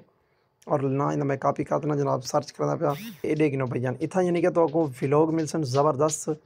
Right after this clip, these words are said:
ਔਰ ਇੱਥੇ ਵੀ ਤੁਸੀਂ ਵੀਡੀਓ ਡਾਊਨਲੋਡਿੰਗ ਕਰ ਸਕਦੇ ਹੋ। ਇਹਦੇ ਵਿੱਚ ਚਾਈਨੀਜ਼ ਦੀ ਯਾਨੀ ਕਿ ਐਪ ਹੈ, ਠੀਕ ਹੈ। ਇਹਨੇ ਵੀਡੀਓ ਕੋ ਤੁਸੀਂ ਡਾਊਨਲੋਡਿੰਗ ਹੀ ਕਰ ਸਕਦੇ ਹੋ। ਜ਼ਬਰਦਸਤ ਵੀਡੀਓ ਸਨ ਔਰ ਵਾਇਰਲ ਵੀਡੀਓ ਇਹ TikTok ਤੇ YouTube ਦੇ ਉੱਤੇ ਘੱਟ ਹੁੰਦੇ ਨੇ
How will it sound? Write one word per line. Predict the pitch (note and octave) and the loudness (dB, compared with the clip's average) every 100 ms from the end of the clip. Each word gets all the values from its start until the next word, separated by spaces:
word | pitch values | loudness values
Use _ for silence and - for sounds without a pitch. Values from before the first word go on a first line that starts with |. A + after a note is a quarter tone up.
| - _ _ - - - - | -20 _ _ -20 -18 -6 2
ਔਰ | D3 | 2
ਇੱਥੇ | - - | 2 -4
ਵੀ | E3 | -4
ਤੁਸੀਂ | D3+ C#3+ | 0 0
ਵੀਡੀਓ | C3+ C3+ | 0 2
ਡਾਊਨਲੋਡਿੰਗ | C3 C3+ C3+ C3+ B2+ | 2 2 2 2 0
ਕਰ | B2+ | -2
ਸਕਦੇ | C3 B2+ | -2 -2
ਹੋ। | C3+ | 0
ਇਹਦੇ | D3+ | 0
ਵਿੱਚ | D3 - - | -2 -4 -2
ਚਾਈਨੀਜ਼ | C#3 C#3 D#3+ D3+ | 0 2 0 -2
ਦੀ | C#3 | 0
ਯਾਨੀ | C3+ B2+ | 0 0
ਕਿ | A#2+ - | -2 0
ਐਪ | B2+ B2 A#2+ | 0 0 -2
ਹੈ, | B2 _ _ _ _ - | -8 _ _ _ _ 0
ਠੀਕ | F#3 G3 | 2 2
ਹੈ। | F#3+ - - - - | 0 -6 -20 -16 2
ਇਹਨੇ | F#3 F#3+ | 6 6
ਵੀਡੀਓ | F3 E3+ | 6 4
ਕੋ | |
ਤੁਸੀਂ | D#3 D#3+ | 4 2
ਡਾਊਨਲੋਡਿੰਗ | D#3 D3+ D#3 D3+ D3+ | 4 4 4 2 0
ਹੀ | C#3+ | 2
ਕਰ | D#3 | 2
ਸਕਦੇ | C#3+ C#3+ D3 | 2 0 2
ਹੋ। | D3 | 2
ਜ਼ਬਰਦਸਤ | C3+ C#3+ C#3+ C#3+ D#3 | 4 4 4 0 -2
ਵੀਡੀਓ | C#3 D3 | 0 0
ਸਨ | C#3 D3 | -2 -2
ਔਰ | - D3+ | 2 2
ਵਾਇਰਲ | C3+ D#3+ F3 D#3+ | 2 2 4 2
ਵੀਡੀਓ | D#3 E3+ | 2 2
ਇਹ | - E3 D#3+ - - _ - G3+ | 2 0 0 -4 -20 _ -4 -2
TikTok | - F#3+ F3+ | 2 2 4
ਤੇ | F3+ | 2
YouTube | C#3+ E3 F3 D#3 | 2 0 0 0
ਦੇ | D#3+ | 0
ਉੱਤੇ | D3+ D#3 D#3 C#3 | 2 4 4 2
ਘੱਟ | A#2+ F3 - | -2 -4 -2
ਹੁੰਦੇ | C3+ A#2 | -4 -4
ਨੇ | A#2+ | -6